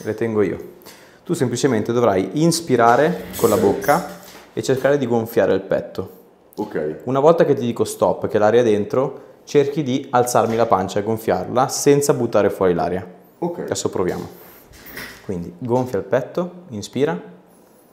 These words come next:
Speaker 1: Bravo, trattieni l'aria e alzami la pancia. Esatto. Trattieni cinque secondi. Fuori bene.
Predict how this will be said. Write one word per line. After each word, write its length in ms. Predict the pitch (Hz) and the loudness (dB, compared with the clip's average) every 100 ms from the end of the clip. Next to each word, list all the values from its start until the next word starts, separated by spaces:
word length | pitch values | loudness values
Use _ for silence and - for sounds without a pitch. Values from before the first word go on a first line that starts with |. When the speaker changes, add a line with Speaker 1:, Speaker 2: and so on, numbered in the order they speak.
| _ _ _ _ _ - | _ _ _ _ _ -14
Speaker 1:
Bravo, 360 | 98 107 143 143 | -6 -2 -2 -2
trattieni 420 | - - 139 131 | -4 -2 -2 -2
l'aria 400 | 110 131 165 175 - - _ | 0 2 0 -2 -10 -20 _
e 80 | - | 0
alzami 300 | 113 - 123 | 0 0 -2
la 100 | 113 | -2
pancia. 400 | - 90 90 95 - - _ _ _ _ _ _ _ | -2 -8 -10 -14 -18 -20 _ _ _ _ _ _ _
Esatto. 420 | 147 117 - - - _ _ _ _ _ _ _ - | -6 -6 -8 -16 -20 _ _ _ _ _ _ _ -18
Trattieni 400 | - - 104 101 | -16 -10 -10 -10
cinque 260 | - 101 | -12 -12
secondi. 760 | 104 104 147 165 180 185 - - - _ _ _ _ _ _ _ _ _ _ _ _ _ _ _ _ _ _ - - | -10 -6 -4 -2 -2 -6 -14 -20 -20 _ _ _ _ _ _ _ _ _ _ _ _ _ _ _ _ _ _ -20 -18
Fuori 280 | - 127 | -4 -2
bene. 280 | 117 90 - | -2 -4 -8